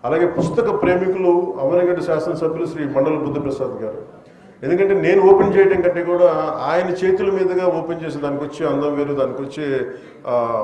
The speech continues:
ఒక బ్యూటీ వేరు దానికి. అందుకనే ఆయన చేత నేను పట్టుకున్నాను, కానీ బుద్ధప్రసాద్ గారి చేతే ఫస్ట్, ఆ, దాన్ని ఓపెన్ చేయించాను.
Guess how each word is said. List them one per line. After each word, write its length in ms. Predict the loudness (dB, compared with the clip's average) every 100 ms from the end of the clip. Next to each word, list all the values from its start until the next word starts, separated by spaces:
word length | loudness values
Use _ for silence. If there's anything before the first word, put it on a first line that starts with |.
| -6
ఒక 120 | -8 -10 -12 -18 -20 -6
బ్యూటీ 240 | -2 -2
వేరు 220 | 0 -2
దానికి. 360 | -4 -8 -10 -10
అందుకనే 400 | -8 -4 -2 -2 -2 -2
ఆయన 140 | 0
చేత 320 | 0 0 0 -2
నేను 120 | -4
పట్టుకున్నాను, 420 | -4 -4 -4 0
కానీ 280 | 0 0 -2 -2 -6 -12 -16 -10 -4
బుద్ధప్రసాద్ 400 | 0 0 0 4
గారి 260 | 4 4
చేతే 180 | 0 -2
ఫస్ట్, 300 | -4 -6 -4
ఆ, 240 | 0 2 2 0 -2 -4
దాన్ని 240 | -4 -4 -4
ఓపెన్ 160 | -4
చేయించాను. 400 | -4 -4 -8 -14